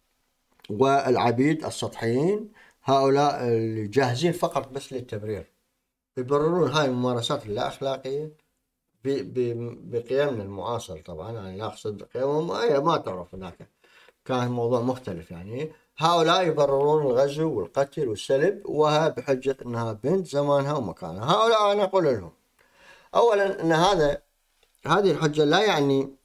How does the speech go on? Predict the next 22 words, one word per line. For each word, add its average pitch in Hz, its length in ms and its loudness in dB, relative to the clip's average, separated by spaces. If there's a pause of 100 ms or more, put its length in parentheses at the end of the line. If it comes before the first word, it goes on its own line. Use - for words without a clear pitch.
(1300)
أن، 127 180 4
آه، 117 560 0
أن 123 120 0
ما 123 180 2
حدث 139 480 0
سابقًا 107 500 -2 (720)
يعني 117 440 -2 (260)
أن 110 160 -8
نقبل 104 320 -6
بها، 82 280 -12 (880)
لا 135 120 2
يعني 127 380 2
إعلان 120 400 0
القبول 117 440 -2
بها 104 240 -2
ما 110 160 -6
حصل 113 320 -8
سابقًا 113 300 -4
بحجة 107 440 -12
أنها 107 140 -8
حدثت 104 440 -8
سابقًا، 98 540 -6